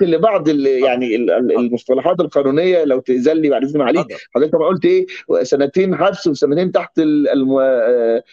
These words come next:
Speaker 1: آه، الرقابة، لا، تحت المراقبة. والمراق-، الح-، الس-، الحبس والمراقبة، المراقبة دي عقوبة تبعية وجوبية إذا كان الاتهام بلطجة واستعراض للقوة. وإحنا استعرضنا في دفاعنا إن مجرد اتهام المحامي بالبلطجة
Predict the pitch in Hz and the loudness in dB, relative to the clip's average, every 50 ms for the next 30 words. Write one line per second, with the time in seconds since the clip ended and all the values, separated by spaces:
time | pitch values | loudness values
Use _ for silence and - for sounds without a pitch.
0 | - - - 113 120 117 95 127 127 123 131 120 - 151 143 131 113 113 135 147 | -20 -6 -2 -2 0 0 0 0 0 0 -2 0 0 0 0 2 2 0 0 0
1 | - 131 - 190 190 - - - 147 139 139 165 196 202 190 170 - - - 139 | 0 0 -2 -2 -2 -2 -2 -2 0 0 0 0 0 0 0 -2 -2 -2 -4 -2
2 | - - - - _ - - _ _ - 110 135 131 127 127 131 131 135 131 - | -2 -4 -6 -6 _ -20 -20 _ _ -2 0 0 2 2 0 2 0 0 0 0
3 | - - - - - 135 135 - 123 123 120 - 131 127 113 123 123 - 170 196 | -2 0 0 0 -2 -2 0 0 0 -2 0 0 0 0 0 0 0 0 -2 -2
4 | 185 - - 139 135 127 127 143 202 202 214 208 214 165 135 147 175 180 165 151 | -2 -2 -2 0 0 2 2 2 2 2 2 2 0 2 2 2 2 2 2 2
5 | 151 151 180 175 147 - - 202 190 143 135 123 - 135 139 147 147 160 185 165 | 2 2 0 0 0 -2 -2 -2 0 2 0 0 2 0 0 0 2 0 0 2
6 | 135 127 123 127 131 143 151 156 180 214 262 262 240 - - _ _ - _ - | 2 0 0 0 0 0 0 2 2 2 2 0 0 -2 -6 _ _ -6 _ -2
7 | 160 147 147 156 - - 214 208 196 175 147 139 147 - - 165 170 196 185 165 | 0 0 0 0 2 0 0 2 0 0 0 -2 -2 0 0 0 0 2 0 0
8 | 151 135 - 190 185 175 165 143 135 - - 147 139 143 156 147 135 127 117 - | -2 0 0 0 2 2 0 0 -2 -2 -2 0 0 0 0 0 0 -2 0 0
9 | 123 117 101 85 - - - - - _ - - - 170 180 180 175 - - - | 0 0 0 -2 -6 -10 -18 -20 -16 _ 0 0 0 2 0 0 0 0 0 0
10 | 131 127 143 185 196 170 151 147 127 - 123 120 127 120 - 226 220 220 220 226 | 0 2 2 2 0 0 0 0 0 0 0 -2 0 0 0 0 0 0 0 0
11 | 185 135 147 139 131 135 131 131 127 135 139 147 220 269 - 240 190 156 147 139 | 0 0 0 0 0 0 0 0 0 0 0 2 2 2 2 0 0 0 -2 -2
12 | - - 151 175 202 190 165 147 127 120 - 170 175 160 143 131 120 110 120 123 | -2 -2 0 0 0 0 0 -2 -2 -2 -2 -2 0 0 0 -2 -2 -2 -4 -4
13 | 123 - 175 175 170 170 160 | 0 0 0 0 0 -2 -2